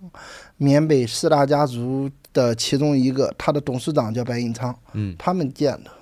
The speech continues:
Speaker 2: 听很多人的叙述里面，医院是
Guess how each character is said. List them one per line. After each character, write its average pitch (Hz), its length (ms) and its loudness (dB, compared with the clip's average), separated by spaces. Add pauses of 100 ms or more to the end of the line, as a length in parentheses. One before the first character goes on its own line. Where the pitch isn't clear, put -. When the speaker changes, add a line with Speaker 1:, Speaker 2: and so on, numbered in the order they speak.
(1200)
Speaker 2:
听 120 160 -6
很 95 140 -4
多 104 100 2
人 98 80 2
的 101 60 0
叙 110 160 -6
述 107 160 -6
里 87 80 -4
面， 76 180 -8
医 92 140 -10
院 92 460 -4
是 87 500 -8